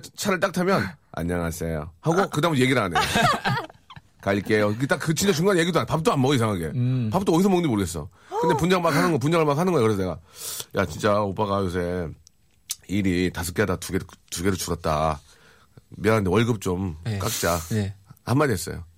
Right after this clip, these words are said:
Speaker 1: "많을 땐 더 줬어요?" 일 마늘 땐 더 줬냐고요? 아니? 알았어, 알았어. 미안해, 미안해.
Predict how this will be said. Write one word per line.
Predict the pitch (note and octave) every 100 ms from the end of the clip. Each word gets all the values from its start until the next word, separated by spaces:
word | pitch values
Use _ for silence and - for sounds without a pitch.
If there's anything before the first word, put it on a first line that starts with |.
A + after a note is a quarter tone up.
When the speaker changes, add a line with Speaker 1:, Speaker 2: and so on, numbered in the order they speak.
| - _ -
Speaker 1:
"많을 | G2 G#2 G#2+
땐 | A#2 A2
더 | G2+
줬어요?" | G2+ F#2+ G#2+ A2+ A#2 - - F4 A#4 C#5+ E4 C4 - D5+ F5+ - G5 - E5+ - -
일 | A#2 B2
마늘 | B2 B2
땐 | A#2 B2
더 | A#2
줬냐고요? | A2+ A#2+ A#2 A2+ A2 F2+ D#2+ - - - - - - - -
아니? | B2 D#3 C#3+ - - - - -
알았어, | B2 B2+ B2
알았어. | G#2 A2+
미안해, | A#2+ A#2+
미안해. | A#2 A2